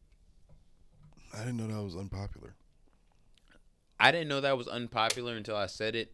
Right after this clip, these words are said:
Speaker 2: on Twitter, and motherfuckers, like, attacked me for it, like, and they
Speaker 1: I
Speaker 2: would
Speaker 1: would say that's mine.
Speaker 2: And I was just like, "Damn, really?" Like, like I, w-, it, w-, it was kinda one of those things where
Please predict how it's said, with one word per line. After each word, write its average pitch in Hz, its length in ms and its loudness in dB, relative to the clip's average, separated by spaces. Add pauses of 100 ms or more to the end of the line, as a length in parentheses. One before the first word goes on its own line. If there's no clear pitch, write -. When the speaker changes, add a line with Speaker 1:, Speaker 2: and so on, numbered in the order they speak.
(100)
Speaker 2:
on 98 200 -6
Twitter, 113 420 -4 (1080)
and 90 140 -8
motherfuckers, 104 400 -2
like, 85 160 -2
attacked 85 520 -2
me 71 200 -12
for 65 240 -12
it, - 80 -14 (600)
like, 71 380 -6 (1500)
and 95 140 -2
they 107 60 6
Speaker 1:
I 117 140 4
Speaker 2:
would 143 80 6
Speaker 1:
would 156 80 0
say 143 140 2
that's 110 180 -2
mine. 101 360 -4 (400)
Speaker 2:
And 110 140 0
I 131 80 6
was 135 220 2
just 113 140 -6
like, 87 220 4 (220)
"Damn, 92 680 6
really?" 208 540 8
Like, 127 340 4 (280)
like 156 260 8
I, 170 60 12
w-, 208 200 10
it, 196 40 8
w-, 202 280 2
it 208 60 6
was 196 100 0
kinda 254 280 2
one 220 180 0
of 208 80 2
those 190 140 0
things 196 260 -2
where 160 380 -2